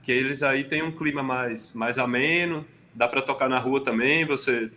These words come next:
tem um boca-, um bocado de associações, tal, você pode se meter por aí,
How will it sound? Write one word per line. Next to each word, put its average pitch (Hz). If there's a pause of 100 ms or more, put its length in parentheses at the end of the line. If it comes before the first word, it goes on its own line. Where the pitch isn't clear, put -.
(240)
tem 113
um 113
boca-, 135
um 127
bocado 131
de 131
associações, 131
tal, 131
você 131
pode 120
se -
meter 120
por 120
aí, 131